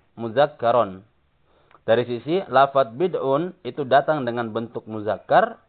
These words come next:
wal ma'dudu muannasun, sedangkan ma'dudnya itu dalam keadaan muannas,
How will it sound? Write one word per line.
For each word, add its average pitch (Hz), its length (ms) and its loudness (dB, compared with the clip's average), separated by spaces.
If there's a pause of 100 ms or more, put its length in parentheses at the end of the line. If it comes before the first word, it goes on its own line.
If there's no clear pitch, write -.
(120)
wal 143 400 4
ma'dudu 151 800 -4
muannasun, 156 880 -4 (480)
sedangkan 139 420 -2
ma'dudnya 139 800 -2
itu 135 240 -8
dalam 117 320 0
keadaan 107 640 -4 (500)
muannas, 107 840 -4